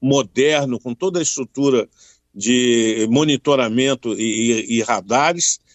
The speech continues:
um avião comercial, que é um avião de grande porte, ontem teve impacto,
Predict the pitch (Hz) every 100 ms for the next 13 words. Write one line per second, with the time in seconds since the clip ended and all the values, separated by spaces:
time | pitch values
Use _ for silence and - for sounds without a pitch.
0 | _ 165 151 131 131 127 127 120 117 143
1 | 170 165 147 - 120 135 160 - 131 123
2 | 117 123 123 117 143 143 - 127 151 -
3 | 135 131 151 151 151 165 151 139 147 -
4 | -